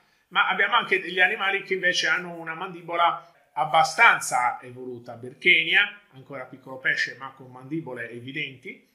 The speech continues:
Abbiamo Climatius. Climatius è caratteristico per questa sorta di corpo pieno di spine. Notiamo che queste spine non sono messe a caso, ma poi prenderanno il posto in altri pesci delle pinne.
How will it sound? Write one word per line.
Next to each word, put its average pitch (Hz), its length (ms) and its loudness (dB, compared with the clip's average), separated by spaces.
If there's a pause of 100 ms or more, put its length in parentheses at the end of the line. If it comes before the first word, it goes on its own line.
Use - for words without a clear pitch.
(140)
Abbiamo 160 420 0
Climatius. 180 960 0
Climatius 254 480 0
è 208 80 0
caratteristico 185 640 -2
per 165 160 -8
questa 165 320 -4
sorta 196 440 -4
di 160 160 -4
corpo 185 380 -6
pieno 165 240 -4
di 143 100 -12
spine. 104 540 -10 (160)
Notiamo 196 460 0
che 156 140 -12
queste 160 240 -10
spine 175 260 0
non 139 140 -10
sono 143 180 -10
messe 135 240 -8
a - 80 -12
caso, 170 320 2
ma - 100 -20
poi 190 220 -8
prenderanno 135 460 -8
il 160 80 -14
posto 151 520 -12
in 143 120 -20
altri 120 180 -20
pesci 135 300 -16
delle 98 160 -20
pinne. 113 540 -18